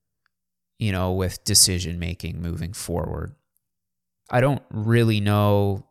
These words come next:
It's a new year now. It's whatever day it, I think it's January second right now. I haven't really made any decisions on, you know, how I'm, I'm going to, what I'm doing,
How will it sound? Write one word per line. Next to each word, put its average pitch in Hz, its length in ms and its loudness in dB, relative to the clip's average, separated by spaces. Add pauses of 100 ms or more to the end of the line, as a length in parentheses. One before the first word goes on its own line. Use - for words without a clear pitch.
(120)
It's 104 140 -4
a 98 60 0
new 92 160 -2
year 92 240 -2
now. 92 340 -2
It's - 300 -2 (320)
whatever 87 320 -6
day 92 440 -8
it, - 160 -12
I 95 120 -8
think - 140 -10
it's - 100 -8
January 87 340 -4
second 120 380 2
right 113 100 6
now. 113 220 4 (640)
I - 20 0
haven't 135 240 0
really 101 280 0
made 92 220 0
any 92 200 -2
decisions 92 640 -2
on, 87 480 -6
you 87 100 -6
know, 85 120 0
how 92 220 -2
I'm, 87 340 -4 (680)
I'm 98 100 -8
going 92 260 0
to, 85 640 -4 (160)
what 82 340 -2
I'm 87 140 -2
doing, 85 480 -4